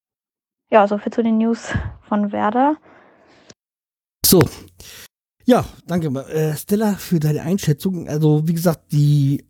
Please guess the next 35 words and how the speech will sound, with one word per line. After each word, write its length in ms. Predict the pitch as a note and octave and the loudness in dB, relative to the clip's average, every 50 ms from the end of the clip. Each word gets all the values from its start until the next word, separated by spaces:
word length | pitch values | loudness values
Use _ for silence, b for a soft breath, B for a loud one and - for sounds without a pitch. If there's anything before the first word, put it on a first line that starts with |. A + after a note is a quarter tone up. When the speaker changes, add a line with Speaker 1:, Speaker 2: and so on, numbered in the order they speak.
| _ _ _ _ - | _ _ _ _ -2
Speaker 2:
äh, 360 | C#3+ C#3 C3+ C3 C3+ C3+ C3 B2 B2 C#3+ | 0 2 2 2 2 2 0 -2 -2 -2
Geschichte 460 | C#3+ C3 - - F3 - - D#3+ C#3+ | -2 -2 0 0 -2 0 2 0 2
mit 200 | C3 A#2+ - - | 2 0 0 -2
Eggestein 440 | D3+ D3+ D3 - - C#3 C3 B2 B2+ | -4 -4 -4 0 0 2 2 2 -2
teile 300 | - - D#3 F3 A3 A#3+ | -4 -2 0 0 2 4
ich, 300 | A3+ A3 - - - F3+ | 4 2 2 0 -2 0
äh, 360 | F3 F3+ F3+ F3+ F3+ F#3+ F#3+ B B B B B B B B B B B _ - | 2 2 4 4 4 2 0 B B B B B B B B B B B _ -2
dass 140 | A#2+ A2+ | 0 0
ich 140 | A2+ - - | 0 0 0
auch 200 | - D3+ - - _ - | 0 0 0 0 _ 2
glaube, 300 | - C#3 C3+ C3 C#3+ D3+ | 4 4 4 6 4 4
dass 100 | C#3 C#3 | 2 2
es 100 | C#3 - - - | 0 -2 -6 -6
ein 120 | B2+ C3 | -6 -2
Fehler 260 | - D3 D#3 D3+ C#3+ | 0 2 2 4 4
wäre, 140 | C#3 C#3 C3+ | 4 4 2
jetzt 160 | C#3+ C3+ - | 2 0 0
zu 80 | - C#3+ | -2 -2
gehen. 500 | C#3+ D3 D#3 E3 F3 E3+ D#3+ D#3 D3 - _ _ _ _ _ _ _ _ _ _ _ _ _ _ _ _ - C#3 | 0 2 2 2 2 2 0 0 -4 -8 _ _ _ _ _ _ _ _ _ _ _ _ _ _ _ _ -6 0
Bei 160 | C3+ C#3 C#3+ | 2 4 4
Rasicka, 640 | B2 C#3 D#3+ D#3+ F#3 - - - E3 D#3+ D#3 - - - G#2 | 4 2 2 0 0 -2 0 2 2 2 2 0 -6 -10 -4
ja, 180 | C#3+ C#3 C#3 - | -2 0 0 0
kann 160 | - - C#3+ | 0 0 0
natürlich 240 | D3 C#3 C3+ C3+ C#3+ | 2 2 0 0 0
auch 80 | D3+ C#3 | 0 0
sein, 220 | - C#3+ C3+ A#2+ | 2 2 2 2
dass 240 | A#2+ A#2+ - - - | 2 -2 -2 -2 -2
er 160 | A#2+ C3 B2 | 0 2 4
dann 280 | B2 A#2 A2 A2 A#2 - _ _ _ - | 4 4 2 0 -2 -2 _ _ _ -16
gehen 440 | - A3 E3+ - - C3+ B2 A#2+ A#2+ | -14 -14 -6 2 4 4 4 4 4
will 180 | C3 D3 D#3+ C#3 | 4 2 2 2
oder 160 | B2+ B2+ B2+ | 0 0 2
das 200 | B2+ C3+ A#2+ - | 0 0 -2 -2
Angebot 420 | - C#3 C#3 C3 B2+ B2+ C3+ C3 | 0 2 4 4 4 4 2 0
bekommt. 400 | - C#3 - - E3+ G#3+ - - | 0 -4 2 2 2 2 2 -4